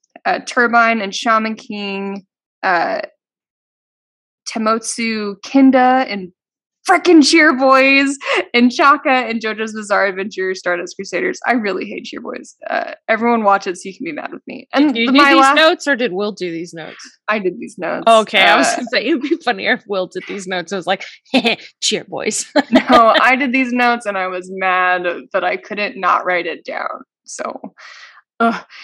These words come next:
Speaker 1: Anyway, and then I have Pastor Nick. Uh, Pastor Nick, I didn't have a whole lot for. Uh, his English voice actor is Francis Henry, and the only other credit I found for him that I knew was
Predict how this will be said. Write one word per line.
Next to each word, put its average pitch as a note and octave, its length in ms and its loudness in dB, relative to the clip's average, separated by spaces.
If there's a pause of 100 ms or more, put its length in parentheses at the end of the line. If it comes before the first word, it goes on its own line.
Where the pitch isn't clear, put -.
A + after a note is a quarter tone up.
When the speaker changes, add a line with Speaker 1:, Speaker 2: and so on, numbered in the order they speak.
(200)
Speaker 1:
Anyway, G3+ 460 0 (760)
and B3 160 4
then C4+ 80 4
I C4+ 60 4
have C4 220 2
Pastor A#3+ 360 -2
Nick. F#3 300 -6 (720)
Uh, F#3+ 100 0
Pastor B3+ 440 0
Nick, A3+ 180 2
I A3 80 0
didn't B3 200 0
have A#3 140 0
a A3 80 0
whole G#3+ 180 -4
lot F3 260 2
for. G#3 520 -6
Uh, F#3 220 0
his A3+ 320 -8
English B3+ 340 -6
voice C4 220 0
actor C4 400 0
is G3 260 -8
Francis G3+ 460 -6
Henry, G#3+ 540 -6
and G#3+ 180 -2
the F#3+ 160 -8
only A3+ 300 0
other B3 180 2
credit A3+ 240 -2
I G3+ 120 2
found F3 360 -6
for G3 140 -6
him G3+ 260 -6
that E3+ 140 0
I F#3 120 0
knew G3 720 -6 (1080)
was A3 420 -4